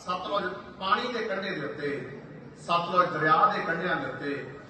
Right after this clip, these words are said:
ਪੰਜਵੇਂ ਪਾਤਸ਼ਾਹ ਗੁਰੂ ਅਰਜਨ ਦੇਵ ਜੀ ਮਹਾਰਾਜ ਤੇ ਮਾਤਾ ਗੰਗਾ ਦਾ ਵਿਆਹ ਸੀ, ਜਿਹਦੇ ਵਿੱਚ ਸਭ ਤੋਂ ਪਹਿਲੀ ਵਾਰੀ ਚਾਰ ਲਾਵਾਂ ਦਾ ਪਾਠ ਹੋਇਆ। ਤੇ ਉਹ ਚਾਰ ਲਾਵਾਂ ਦੇ ਪਾਠ ਨਾਲ ਵਿਆਹ ਸੰਪੂਰਨ ਹੋਇਆ।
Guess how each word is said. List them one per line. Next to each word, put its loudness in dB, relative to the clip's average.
ਪੰਜਵੇਂ 2
ਪਾਤਸ਼ਾਹ 2
ਗੁਰੂ -4
ਅਰਜਨ 0
ਦੇਵ -2
ਜੀ -2
ਮਹਾਰਾਜ 2
ਤੇ 0
ਮਾਤਾ 6
ਗੰਗਾ 6
ਦਾ 2
ਵਿਆਹ 6
ਸੀ, 0
ਜਿਹਦੇ -2
ਵਿੱਚ 2
ਸਭ 2
ਤੋਂ 0
ਪਹਿਲੀ 6
ਵਾਰੀ 4
ਚਾਰ 6
ਲਾਵਾਂ 4
ਦਾ 6
ਪਾਠ 4
ਹੋਇਆ। 4
ਤੇ 0
ਉਹ 0
ਚਾਰ 10
ਲਾਵਾਂ 4
ਦੇ 4
ਪਾਠ 6
ਨਾਲ 6
ਵਿਆਹ 6
ਸੰਪੂਰਨ -2
ਹੋਇਆ। 8